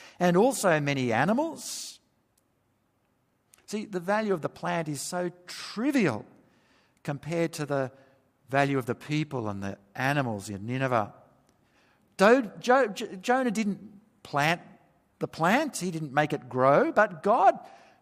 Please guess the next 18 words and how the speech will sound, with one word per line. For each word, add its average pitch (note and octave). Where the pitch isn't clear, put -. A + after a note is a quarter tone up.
planted, E3
in D#3+
a B2+
sense. D3
He E3
created F3
the C3+
people C#3+
of C3
Nineveh C#3
and D3+
their C#3
animals, G#3
and B3+
he C4+
cares F4
for G#3+
them. B2